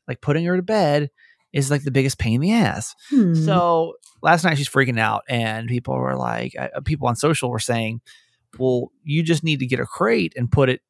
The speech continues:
Speaker 1: in your room next to you." And
Speaker 2: Mm.
Speaker 1: I'm like, "Well, I don't have a crate." And then I started getting creative, and I was like, "Well,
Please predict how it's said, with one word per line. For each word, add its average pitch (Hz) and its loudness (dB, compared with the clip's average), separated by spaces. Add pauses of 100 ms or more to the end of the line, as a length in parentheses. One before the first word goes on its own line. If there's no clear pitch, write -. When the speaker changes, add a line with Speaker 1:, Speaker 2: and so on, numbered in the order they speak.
Speaker 1:
in 117 -2
your 123 0
room 127 2
next 196 -2
to 107 -4
you." 87 -12 (100)
And 165 4
Speaker 2:
Mm. 156 -4
Speaker 1:
I'm 120 -6
like, 117 -6
"Well, 123 -4
I 131 -2
don't 143 -2
have 151 -4
a 131 -4
crate." - -10
And 139 -2
then 160 0
I 165 0
started 151 2
getting 139 -8
creative, 160 -4
and 113 -4
I 113 -2
was 117 -6
like, 110 -10
"Well, 127 -2